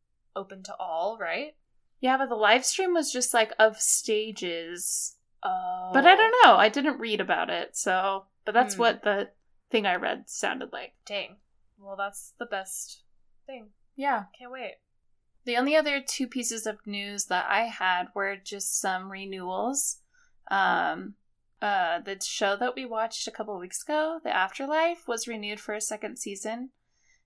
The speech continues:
Speaker 2: And, um, Killing Eve premiered yesterday, and they already renewed it for a third season today, which is great and exciting.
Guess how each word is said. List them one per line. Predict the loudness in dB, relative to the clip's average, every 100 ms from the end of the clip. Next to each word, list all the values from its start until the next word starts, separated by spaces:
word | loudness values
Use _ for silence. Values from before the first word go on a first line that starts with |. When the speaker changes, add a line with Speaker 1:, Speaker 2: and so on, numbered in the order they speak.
| _
Speaker 2:
And, | -4 0 2 0 -2 -12 -16 -20 _ _ _ _
um, | 0 2 0 -4 -14
Killing | -4 -2 0 -2
Eve | -4 -4 -6 -10
premiered | -10 -8 -6 -2 -2 -2 -2
yesterday, | -2 -2 -2 -2 0 0 -2 -4
and | -6 -6
they | -4 0
already | 0 0 -4
renewed | -10 -12 -8 -6
it | -6 -6
for | -6
a | -6
third | -6 -6 -6
season | -6 -6 -6 -6 -6 -8
today, | 0 2 4 2 -6 _ _ _ -8
which | -6 -4
is | -6 -6
great | 2 2 2 0
and | -2 0
exciting. | -2 0 0 0 -4 -8